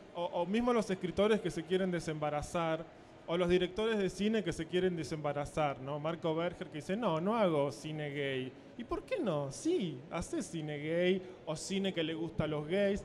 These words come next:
También podríamos pensar que la literatura gay es la literatura que nos gusta a los gays, simplemente así, sin, sin que haya un tema gay necesariamente, ¿no? Eh,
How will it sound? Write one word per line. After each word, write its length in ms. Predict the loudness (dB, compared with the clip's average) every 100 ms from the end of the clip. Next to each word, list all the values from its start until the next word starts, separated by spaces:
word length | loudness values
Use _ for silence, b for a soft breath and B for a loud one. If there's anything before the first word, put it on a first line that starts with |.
| B B
También 180 | -2 0
podríamos 380 | 0 2 2 2
pensar 380 | 0 -2 -2 -2
que 120 | -2
la 280 | -2 -4 -4
literatura 480 | -4 -4 0 -2
gay 180 | 0 -2
es 60 | 0
la 80 | -2
literatura 440 | -2 -4 0 0
que 120 | 0
nos 100 | 0
gusta 240 | 0 0 2
a 40 |
los 120 | 0
gays, 400 | 0 0 0 -4 -12 -8
simplemente 600 | -2 0 0 0 0 -2
así, 320 | -4 -2 -4
sin, 440 | -4 -2 0 0 0 B B B B
sin 600 | -14 -2 2 4 2 0
que 160 | -2 0
haya 200 | 0 0
un 140 | -2
tema 320 | 0 0 0 2
gay 260 | 4 4
necesariamente, 1040 | 4 -2 -4 -4 -2 0 2 2 0 -2 -2
¿no? 260 | 0 -2 B B B -8
Eh, 480 | -2 0 0 0